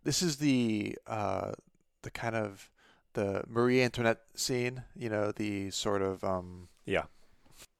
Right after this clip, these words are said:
Speaker 1: faux austerity that we, we, we kind of, we talked about.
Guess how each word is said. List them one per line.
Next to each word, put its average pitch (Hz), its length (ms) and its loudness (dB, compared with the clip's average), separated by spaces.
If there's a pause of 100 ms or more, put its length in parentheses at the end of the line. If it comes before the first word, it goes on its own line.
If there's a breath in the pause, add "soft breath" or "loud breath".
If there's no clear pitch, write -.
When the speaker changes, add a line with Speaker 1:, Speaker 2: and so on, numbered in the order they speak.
(240)
Speaker 1:
faux 107 560 4
austerity 101 840 2 (1300 soft breath)
that 107 120 -2
we, 107 140 -4
we, 107 120 -8
we - 160 -14
kind 104 140 -2
of, 98 80 -4
we 98 60 -6
talked 101 260 -2
about. 101 340 4